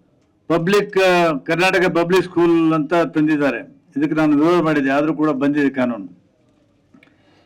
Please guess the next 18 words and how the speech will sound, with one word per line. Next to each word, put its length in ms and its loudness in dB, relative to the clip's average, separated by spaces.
ಹೀಗಾಗಿ 640 0
ಆತ್ಮಾವಲೋಕನ 760 2
ಮಾಡಿಕೊಳ್ಳುವಂಥ 600 2
ಒಂದು 640 0
ಸಮಾವೇಶ 580 0
ಅಂತ 200 0
ನಾನು 480 -2
ಭಾವಿಸ್ತೇನೆ. 720 -2
ಏನು 180 0
ಮಹಿಳೆಯರ 520 2
ಬಗ್ಗೆ 600 0
ಬಹಳ 160 2
ಮಹತ್ವದಂತ 640 0
ಮಾತನ್ನು 420 2
ಯೋಗೇಂದ್ರ 360 4
ಯಾದವ್ 180 2
ಅವರು 140 -2
ಇಟ್ರು. 240 -8